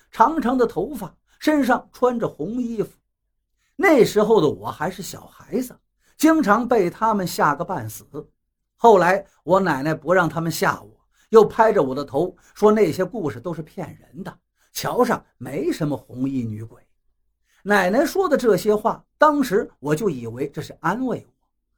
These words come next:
后来才想明白，那时候人小，每次走到那个桥边，怎么都不愿意再走。奶奶一问，我就跟她说桥上有女鬼。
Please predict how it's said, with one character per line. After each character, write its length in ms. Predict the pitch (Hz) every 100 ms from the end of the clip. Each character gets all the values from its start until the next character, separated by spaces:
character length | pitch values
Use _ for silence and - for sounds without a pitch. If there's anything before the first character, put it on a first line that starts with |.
| _ _
后 260 | - 320 240
来 160 | 202
才 220 | 226 180
想 280 | 180 160 117
明 240 | 110 101 120
白， 160 | - _ _ _ _
那 240 | 254 311 214
时 220 | - 226
候 180 | 220 139
人 220 | 135 277
小， 260 | - - - 147 _ _ _ -
每 240 | 202 196
次 200 | 202 311
走 280 | 185 160 151
到 120 | 247
那 120 | 254
个 100 | 151
桥 260 | - 131 202
边， 320 | 233 262 262 _ -
怎 240 | 214 135
么 120 | 214
都 120 | -
不 220 | - - 190
愿 240 | 196 147
意 80 | 131
再 220 | 147 107
走。 160 | - _ _ _ _ _ _ _ _
奶 280 | - 220 185
奶 100 | 262
一 220 | 254 254
问， 280 | 359 381 - _ _
我 180 | 151 180
就 100 | 247
跟 200 | 262 247
她 100 | 233
说 320 | 233 226 226 _
桥 360 | - 156 202 294
上 200 | 247 123
有 160 | 101
女 160 | 110 208
鬼。 380 | - - 131